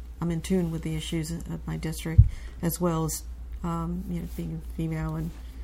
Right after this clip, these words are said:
and coming from a community of color. I think that I can, uh, pass good laws to help them.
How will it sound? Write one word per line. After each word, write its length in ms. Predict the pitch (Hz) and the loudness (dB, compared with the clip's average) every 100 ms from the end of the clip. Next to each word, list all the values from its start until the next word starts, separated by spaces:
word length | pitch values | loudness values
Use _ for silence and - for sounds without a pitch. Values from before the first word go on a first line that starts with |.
| - - - - | -12 -12 -10 -6
and 140 | 160 | -4
coming 180 | - 165 | -2 -2
from 140 | 160 | -2
a 60 | 156 | -6
community 400 | - 160 151 165 | -4 -4 -2 -4
of 80 | 156 | -6
color. 440 | - 160 156 160 160 - - - - - | -2 -2 -2 -4 -8 -10 -10 -10 -8 0
I 120 | 170 | 0
think 400 | 165 233 202 190 | 2 4 4 4
that 180 | 180 165 | 2 4
I 160 | 160 | 0
can, 380 | 156 160 151 151 - | 0 0 -2 -2 -4
uh, 960 | 156 156 156 - - - - - - | -4 -4 -6 -8 -12 -10 -10 -10 -8
pass 300 | 180 180 165 | -2 0 0
good 200 | - 175 | -2 -4
laws 360 | 165 - - - | -4 -4 -6 -6
to 140 | - 156 | -4 -4
help 260 | 160 - | -4 -6
them. 180 | - | -8